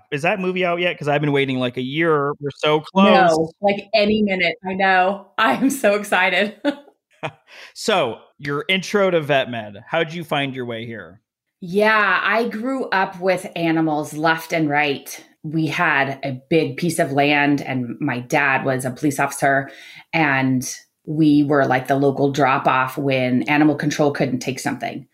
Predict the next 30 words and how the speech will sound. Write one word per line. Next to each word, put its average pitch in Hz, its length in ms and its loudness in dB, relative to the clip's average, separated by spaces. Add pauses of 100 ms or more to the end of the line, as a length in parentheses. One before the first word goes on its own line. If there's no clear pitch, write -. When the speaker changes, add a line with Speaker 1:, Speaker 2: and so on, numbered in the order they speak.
(140)
Speaker 2:
So 214 200 2
we 220 100 4
had 233 140 2
all 170 240 4
kinds 165 280 2
of 139 120 0
weird 143 640 0
animals 131 560 -4
growing 135 400 -2
up 127 160 -6
that 131 140 2
I 127 100 0
was 131 200 -2
always 139 420 2
nursing 139 420 2
and 139 100 2
rehabbing, 139 720 0 (460)
and 139 580 2
just 151 380 0
had 151 240 -2
my 143 160 2
hands 143 920 0
in 151 320 4
that 143 520 -2 (560)
kind 160 320 0
of 135 200 -2
world 143 540 2
where 135 520 0 (100)
it 147 160 -8
was, 139 540 -4